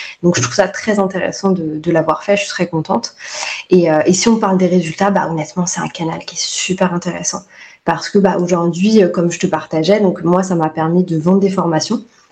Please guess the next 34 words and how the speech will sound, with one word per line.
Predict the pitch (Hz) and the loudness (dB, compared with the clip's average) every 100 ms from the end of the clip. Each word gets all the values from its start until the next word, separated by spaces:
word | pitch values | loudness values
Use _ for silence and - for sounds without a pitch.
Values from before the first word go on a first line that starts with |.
| - - | -8 -4
Euh, | 160 165 | -2 -2
sans | - 220 220 190 | 0 0 2 2
avoir | 175 185 196 196 - | 2 2 2 0 -6
à | 156 156 | -4 -4
justement, | 156 - 175 180 | -6 -2 2 4
bah, | 185 - - - - - | 2 0 -4 -8 -16 -14
faire | - 185 | -2 0
de | 185 | 0
la | |
prospection | 185 185 - 185 - 196 | 0 -2 0 -2 2 2
ou | 196 208 196 | 6 6 6
répondre | 165 185 196 185 | 4 0 2 2
à | 170 | 2
des | 165 | 0
D | 165 170 | 4 4
M, | 185 185 | 4 2
ce | 185 | 0
genre | 175 165 | 0 0
de | 156 | 2
choses. | 190 247 | 4 2
C'est | 240 180 | 4 2
des | 170 | 2
choses | - 208 | 0 -2
qui | - | -4
se | - | -2
font | 175 | 0
naturellement | 165 160 180 175 175 240 - - - - | 2 0 0 4 4 2 -4 -16 -14 -6
parce | 170 - | -4 -2
qu'en | 185 | 0
fait, | 202 202 | 0 -2
les | 165 | 0
gens | 190 | 0
font | 202 - 226 | 0 0 0
confiance. | 220 208 185 220 233 - | 2 0 -2 -2 -2 -4